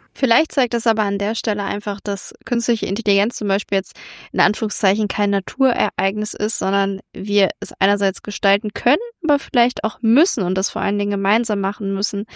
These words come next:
dass es da eben auch Absprachen gibt über Organisationen et cetera und dass man auch über Grenzen spricht,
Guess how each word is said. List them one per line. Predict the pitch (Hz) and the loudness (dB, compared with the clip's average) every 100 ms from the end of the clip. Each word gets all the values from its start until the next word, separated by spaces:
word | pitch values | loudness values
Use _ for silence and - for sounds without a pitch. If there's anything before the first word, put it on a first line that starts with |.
| - - - | -18 -16 -10
dass | - 196 | -4 -2
es | 208 | -2
da | - | 0
eben | 170 190 185 | 0 2 0
auch | - - | -2 0
Absprachen | 247 - - 202 208 202 | -2 -2 -2 0 2 0
gibt | 196 - - | -4 -6 -8
über | - 247 233 | -2 0 0
Organisationen | 196 214 208 202 190 - 196 196 | 0 0 0 0 -2 -2 -2 -2
et | - - | -4 -6
cetera | 202 - 196 190 | -6 -4 -2 -2
und | |
dass | 196 | -2
man | - 214 | -2 -2
auch | 220 | -2
über | 220 262 | 2 2
Grenzen | 240 262 294 330 180 | 4 2 2 0 -4
spricht, | - - 202 - | -6 -4 -6 -6